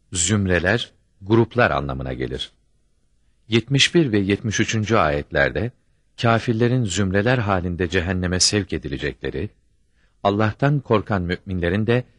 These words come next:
yine zümreler halinde cennete sevk edilecekleri anlatılmaktadır.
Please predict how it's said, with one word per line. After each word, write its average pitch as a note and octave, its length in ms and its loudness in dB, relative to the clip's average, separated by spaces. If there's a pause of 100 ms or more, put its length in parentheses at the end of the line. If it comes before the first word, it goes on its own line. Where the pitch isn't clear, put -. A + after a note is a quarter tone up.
(200)
yine A2+ 300 0
zümreler G2 520 0
halinde F#2 600 -2 (400)
cennete A2 480 2
sevk G#2 320 0
edilecekleri F2 640 -2
anlatılmaktadır. C2 880 -8